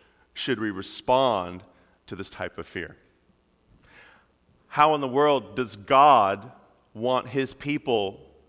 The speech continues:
to respond to days like this?" Our governing authorities, which God has given us, has given us, uh, um, parameters and advice,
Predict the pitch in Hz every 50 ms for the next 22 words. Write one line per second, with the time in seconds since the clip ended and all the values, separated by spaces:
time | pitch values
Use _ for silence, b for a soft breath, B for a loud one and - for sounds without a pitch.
0 | _ _ - - - 123 117 110 104 107 - - - 139 131 131 127 117 107 101
1 | 95 98 113 - _ _ _ _ _ _ _ _ - 120 104 120 113 113 107 110
2 | 98 95 92 92 90 82 82 - - - - _ _ _ _ _ _ _ _ _
3 | _ _ _ _ _ _ _ _ _ _ _ _ _ _ _ _ _ _ _ _
4 | _ _ _ _ _ _ _ _ _ _ _ _ _ _ _ _ _ _ _ _
5 | _ _ _ _ _ _ _ _ _ _ _ _ _ _ _ _ _ _ _ _
6 | _ _ _ _ _ _ - - b b b b b b 120 107 120 127 131 120
7 | 135 135 131 131 127 131 - - - 123 117 120 131 165 180 131 127 - - -
8 | 120 123 123 117 110 95 95 113 110 107 120 123 143 180 - - - 123 110 104
9 | 90 - 101 117 120 104 113 110 110 107 107 - - - 113 107 101 98 95 90
10 | 87 B B B B B B B B B B B B 107 110 107 104 98 98 92
11 | 87 90 - _ _ - - 143 131 139 139 135 139 147 156 165 180 214 226 -
12 | - - - - _ _ _ _ _ _ _ _ _ _ _ _ _ _ _ _
13 | - 123 123 123 120 117 117 113 110 107 - 117 110 95 110 127 120 127 143 175
14 | 214 226 - - - - - -